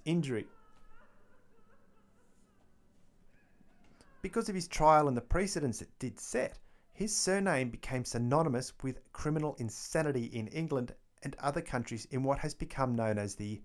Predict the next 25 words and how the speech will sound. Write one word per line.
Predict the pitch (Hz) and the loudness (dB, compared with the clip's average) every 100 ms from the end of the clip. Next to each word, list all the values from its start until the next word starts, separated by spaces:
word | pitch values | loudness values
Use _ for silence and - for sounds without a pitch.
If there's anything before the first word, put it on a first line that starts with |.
| - 127 | -8 -2
McNaughton | 113 - 196 - 123 | -2 2 2 4 2
Rules. | 107 98 98 - - - - - - - - - - - _ - - - | 0 -2 -6 -12 -20 -20 -20 -20 -20 -20 -20 -20 -20 -20 _ -20 -16 -4
As | 175 170 | -4 -4
the | - | -6
century | 147 - 143 - 135 | -8 -8 -8 -6 -2
moved | 127 131 123 | 0 0 2
on, | 143 151 - | 2 2 -2
attitudes | 151 165 175 - 175 170 | -4 -4 -4 -6 -8 -8
towards | - 151 147 143 127 | -10 -4 0 0 -2
mental | 127 127 120 110 | -4 -6 -6 -10
health | - 175 170 - | -6 -4 -4 -6
began | 131 120 117 | -8 -4 -4
to | 107 | -4
change. | - 156 151 139 - - - - - - - - | -4 0 2 2 -2 -12 -20 -20 -20 -20 -16 -8
Emphasis | 117 - 107 - 104 | -8 -6 -10 -8 -8
moved | 117 127 127 - | -2 -2 -2 -4
from | 117 117 - | -6 -6 -6
physical | 143 127 123 123 | -6 -4 -4 -4
restraint | 110 - - 147 - - | -4 -4 -2 -2 -2 -8
to | 151 | -4
methods | 151 139 143 143 - | -2 -2 -2 -6 -6
to | - | -4
address | 170 - 123 110 - | -4 -2 -2 -2 -6
mental | 113 117 117 101 | -2 -2 -2 -10
thoughts | - 180 165 147 | -2 2 2 -2